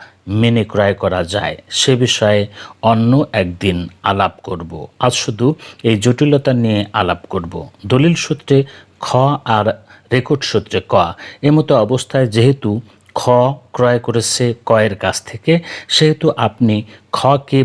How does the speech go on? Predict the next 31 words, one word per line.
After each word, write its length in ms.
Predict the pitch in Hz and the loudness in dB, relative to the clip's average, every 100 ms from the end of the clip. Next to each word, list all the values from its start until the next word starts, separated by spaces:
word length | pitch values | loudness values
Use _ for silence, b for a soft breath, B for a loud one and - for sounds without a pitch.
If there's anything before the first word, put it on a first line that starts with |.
| 92 | 2
বলুন 300 | 104 120 101 90 B B _ 117 113 | 2 4 2 0 B B _ -2 -2
আগে 240 | 107 135 135 | 0 0 2
সে 160 | - 104 92 95 | 0 0 0 0
নিজের 300 | 95 110 110 107 | 0 2 2 2
নামে 200 | 101 101 | 2 2
জমিটি 460 | 87 95 90 - 98 - | 2 0 0 -4 -8 -4
খারিজ 360 | - 120 131 131 - B B - | -2 2 2 0 -4 B B -4
নামজারি 460 | 104 104 98 107 110 - | 0 0 2 0 0 0
করিয়ে 300 | 120 117 120 | 2 4 4
নিতে, 340 | 95 85 - 78 - _ _ | 2 -4 -10 -12 -12 _ _
তাহলে 340 | 107 98 104 101 - | -4 -2 -4 -4 -8
খ 20 | - 107 101 127 - - 101 | -2 0 2 -2 -10 -8 0
দলিল 260 | 101 117 139 110 | 2 4 2 2
এবং 140 | 95 90 87 | 0 0 0
রেকর্ড 300 | 92 107 - - 107 | 0 0 -2 -4 0
উভয় 260 | 104 143 139 | 2 2 0
সূত্রেই 400 | - 104 - 92 90 | -6 -8 -4 -2 0
মালিক 240 | 90 92 - | 0 -2 -4
হয়ে 180 | - 90 85 | -6 -8 -6
যাবে। 240 | 85 82 131 - 139 | -8 -8 -10 -4 -4
তখন 240 | 139 180 175 | -2 0 0
আপনি 180 | 165 160 135 | 0 -2 2
কোনো 140 | 127 123 | 2 2
প্রকার 260 | 131 120 120 95 | 0 0 -2 -2
ঝামেলা 400 | 90 95 104 113 101 | -6 -4 0 0 0
ছাড়াই 360 | - 147 131 98 101 B B - | -2 2 2 0 -4 B B -4
জমিটি 320 | 208 190 - - | 0 0 -2 -10
ক্রয় 240 | - 98 85 | -2 -2 -2
করতে 240 | 87 - 98 - | -6 -8 -8 -2
পারবেন। 360 | 107 92 87 82 - | -2 -2 -8 -12 -4
কিন্তু 240 | 165 - | -4 0